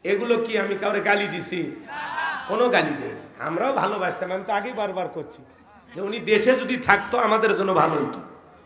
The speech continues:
উনি পদত্যাগ করে জেলে গেলেও এই দেশের মানুষের ক্ষতি হইতো না, কিন্তু উনি পালিয়ে যাওয়ার কারণে এই দেশের অলিতে গলিতে আগুন জ্বলছে, লুটপাট হইছে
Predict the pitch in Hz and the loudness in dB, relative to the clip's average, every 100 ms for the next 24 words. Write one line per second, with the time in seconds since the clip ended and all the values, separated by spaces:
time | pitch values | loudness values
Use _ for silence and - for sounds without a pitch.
0 | - 156 202 - 208 233 233 247 262 262 | -10 -4 -2 2 2 4 2 2 6 6
1 | - 208 262 330 339 320 294 214 - - | 8 8 12 12 12 12 12 10 2 -2
2 | 165 220 214 214 190 175 170 190 240 - | 2 4 6 4 4 4 2 2 0 0
3 | - 330 330 311 185 170 - - - - | 4 4 4 2 2 -2 -4 -10 -12 -20
4 | - - - - - 160 165 190 185 185 | -20 -20 -20 -20 -18 -12 0 4 4 4
5 | 185 190 190 185 180 180 180 180 170 180 | 4 4 2 2 2 2 4 2 2 2
6 | 190 185 185 175 185 196 196 185 180 165 | 2 0 0 2 2 2 2 0 0 -4
7 | 170 160 156 190 165 151 - - - - | 0 0 2 0 0 -2 -4 -14 -20 -20
8 | - - - - - - - 190 - 190 | -20 -20 -18 -18 -18 -12 -4 -4 4 6
9 | 180 165 147 - | 6 2 -2 -6